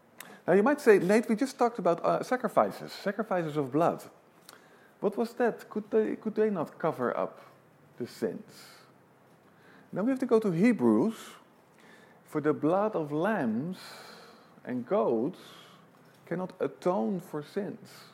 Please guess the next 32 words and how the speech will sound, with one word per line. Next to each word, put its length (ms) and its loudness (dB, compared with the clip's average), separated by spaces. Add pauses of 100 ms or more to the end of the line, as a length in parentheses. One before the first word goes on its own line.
(1600)
So 60 -4
it 100 -4
was 140 -8
a 60 -4 (160)
temporary 960 2 (420)
measure. 480 -4 (2000)
It 80 -8
was 80 -4
a 40 -4
temporary 460 4
measure. 320 2
It 80 -2
didn't, 320 0 (200)
it 80 -10
didn't 320 -2
deal 280 2
with 260 0
it 260 0
at 160 -6
all. 400 -4 (760)
But 120 -12
when 140 2
the 60 2
Lord 260 2
Jesus 480 2
came, 300 2
he 200 -4
dealt 380 -2
with 200 -6
that 200 -4 (800)
at 160 -6
all. 200 -8